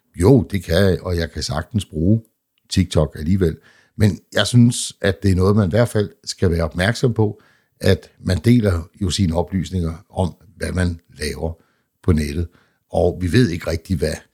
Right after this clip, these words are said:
TikTok-appen, den rapporterer tilbage til deres kinesisk eget selskab.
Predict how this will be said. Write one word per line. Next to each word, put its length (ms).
TikTok-appen, 1600
den 300
rapporterer 480
tilbage 680
til 260
deres 360
kinesisk 640
eget 420
selskab. 520